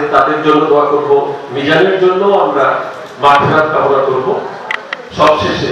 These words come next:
একদম সমাগত সময়, আজকে উপস্থিত হওয়ার জন্য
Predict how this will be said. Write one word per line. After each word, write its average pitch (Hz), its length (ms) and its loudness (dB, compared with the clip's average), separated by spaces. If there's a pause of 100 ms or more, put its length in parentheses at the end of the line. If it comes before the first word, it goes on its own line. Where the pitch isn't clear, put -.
(140)
একদম 165 360 -2 (1000)
সমাগত 139 440 0 (120)
সময়, - 300 0 (680)
আজকে - 280 -2
উপস্থিত - 440 0
হওয়ার 147 220 0
জন্য 147 140 0